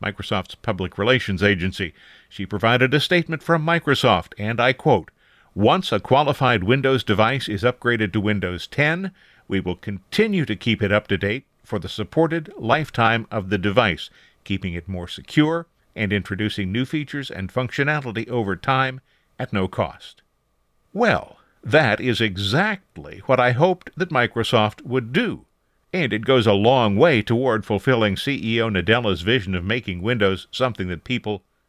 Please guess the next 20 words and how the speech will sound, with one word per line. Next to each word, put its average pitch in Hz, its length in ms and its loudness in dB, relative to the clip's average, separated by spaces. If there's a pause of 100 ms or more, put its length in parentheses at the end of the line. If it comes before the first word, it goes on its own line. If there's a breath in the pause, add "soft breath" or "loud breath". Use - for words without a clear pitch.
(200)
will 135 200 -4
love. 131 400 -4 (600)
It's 139 240 -4
good 196 240 0
news 113 240 4
for - 180 -8
everyone, 131 480 0 (360)
because 135 460 0
version 156 540 0
fragmentation 113 960 -2 (280)
makes 190 400 -4
support 139 600 -2
difficult 104 600 -2
both 135 240 -8
for 160 140 -10
computer 156 440 -4
users 92 540 -6 (140)
and 165 180 -6
for 113 100 2
Microsoft. 110 640 -2